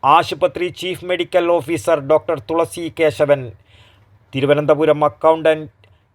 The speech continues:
അനൂപ് ഗോവിന്ദ് എന്നിവർ മരുമക്കളാണ്.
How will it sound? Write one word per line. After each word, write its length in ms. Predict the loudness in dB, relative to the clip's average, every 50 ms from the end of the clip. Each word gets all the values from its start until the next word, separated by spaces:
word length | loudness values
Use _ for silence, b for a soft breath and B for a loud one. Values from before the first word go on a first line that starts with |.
| _ -4 -4
അനൂപ് 340 | -2 -2 -2 -4 -2 -2 -2 2
ഗോവിന്ദ് 380 | 2 2 2 2 -2 -2 -4 -6 -4 -4 -4
എന്നിവർ 300 | -4 -4 -2 -2 -2 -2 -4 _ _ _ _ _ _ 0 2
മരുമക്കളാണ്. 720 | 2 2 2 0 -2 -2 0 2 2 4 4 2 0 -4